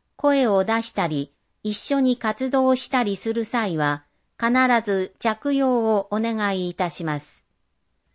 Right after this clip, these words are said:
六、至近距離で対面する活動は避けてください。七、密閉にならないよう換気をしてください。八、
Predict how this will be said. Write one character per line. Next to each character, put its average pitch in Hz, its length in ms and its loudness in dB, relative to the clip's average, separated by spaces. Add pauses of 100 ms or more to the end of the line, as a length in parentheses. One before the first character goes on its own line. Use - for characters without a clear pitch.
(560)
六、 226 540 0 (600)
至 - 160 -14
近 294 280 2
距 285 160 0
離 226 140 -2
で 190 180 2
対 269 320 0
面 254 260 2
す 247 180 0
る 226 120 4
活 220 340 -6
動 220 260 0
は 185 180 2
避 262 240 -6
け 220 140 -4
て 165 160 -2
く 175 100 -8
だ 165 140 -4
さ 151 200 -6
い。 131 200 -6 (1200)
七、 202 480 0 (720)
密 220 240 0 (140)
閉 254 460 0 (140)
に 226 180 0
な 220 160 0
ら 262 160 2
な 220 160 2
い 190 140 -2
よ 156 440 2
う - 40 -16
換 269 220 2
気 254 200 -2
を 220 140 2
し - 100 -10
て 220 140 -2
く 208 100 -6
だ 185 160 0
さ 165 200 -4
い。 135 200 -4 (1300)
八、 240 500 -4